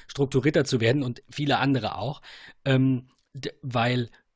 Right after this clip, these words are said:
vorher war mir das egal. Und alleine dadurch, dass ich's jeden Tag gesehen habe, w-, wurde mir immer bewusster, wie wichtig es ist,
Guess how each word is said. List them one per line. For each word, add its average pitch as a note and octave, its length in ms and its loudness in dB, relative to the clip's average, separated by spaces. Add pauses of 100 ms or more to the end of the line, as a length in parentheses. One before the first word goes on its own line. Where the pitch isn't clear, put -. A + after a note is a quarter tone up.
(280)
vorher D3+ 640 -2
war D#3+ 380 -2
mir E3 100 2
das D#3+ 140 0
egal. B2 320 0
Und G2+ 220 -8
alleine C#3+ 320 0
dadurch, D#3+ 320 -2
dass D3 180 -6
ich's - 280 -8
jeden D3+ 340 0
Tag C#3+ 240 -2
gesehen C3+ 420 0
habe, A2+ 400 -4 (480)
w-, C3+ 220 -8
wurde D#3+ 280 4
mir D3 180 4
immer F3 220 2
bewusster, D#3+ 720 0
wie C#3+ 220 0
wichtig D#3 320 -2
es C#3+ 140 -4
ist, C#3+ 340 -4